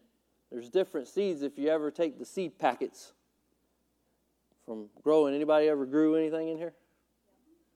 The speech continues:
Other than mold and dishes? Grow some stuff. If you look at the back of them packets, they tell you, "Hey, you need to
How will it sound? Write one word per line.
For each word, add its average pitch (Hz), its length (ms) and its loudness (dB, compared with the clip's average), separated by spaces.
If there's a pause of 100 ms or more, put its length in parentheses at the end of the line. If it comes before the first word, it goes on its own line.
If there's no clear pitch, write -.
(220)
Other 139 240 -2
than 131 180 -8
mold 139 340 -4
and 123 180 -10
dishes? 147 360 -8 (3000)
Grow 131 160 -8
some 123 200 -18
stuff. 143 320 -8 (1040)
If - 80 -16
you 123 80 -6
look 147 200 -4
at 123 80 -8
the 113 100 -10
back 131 280 -8
of 123 60 -12
them 107 140 -14
packets, - 560 -14 (720)
they 98 100 -18
tell 139 220 2
you, 104 280 -4
"Hey, 131 160 -2
you 120 220 -8
need 131 320 -8
to 107 240 -10